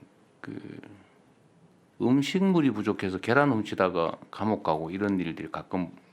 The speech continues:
발견되잖아요. 또는 먹는 것 때문에 고통받다가 사실 극단적인 선택을 하는 경우도 우리 언론의 보도에서 가끔씩 보는데 최소한 그런 일은 생기지 않게.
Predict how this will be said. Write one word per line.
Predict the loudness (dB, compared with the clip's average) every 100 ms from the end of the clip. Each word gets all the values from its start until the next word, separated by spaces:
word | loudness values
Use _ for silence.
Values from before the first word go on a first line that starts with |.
| _ -6
발견되잖아요. | -4 -2 -4 -6 -6 -4 -6 -10 -20 -20 _ _ _ _ _ _ _
또는 | -6 -2 -2 2
먹는 | 4 4 4 4
것 | 2 2
때문에 | 2 2 0
고통받다가 | -2 0 0 0 0 -4 -6 -18 -20 _ _ _ -20
사실 | -12 -10
극단적인 | -10 -2 0 2 2 2
선택을 | -2 -4 -4 -2
하는 | -4 -6
경우도 | -8 -10 -12 -18 -20 _ _ _ _ -14
우리 | -10
언론의 | 0 2 4 2 -2 -12 -4
보도에서 | 0 0 -2
가끔씩 | -4 -4 -4 -4
보는데 | -6 -6 -4 -6 -8 -16 _ -20 -20 -20 -20 -20 -10
최소한 | -2 0
그런 | 2 2
일은 | 4 2
생기지 | 2 0 0
않게. | -4 -8 -12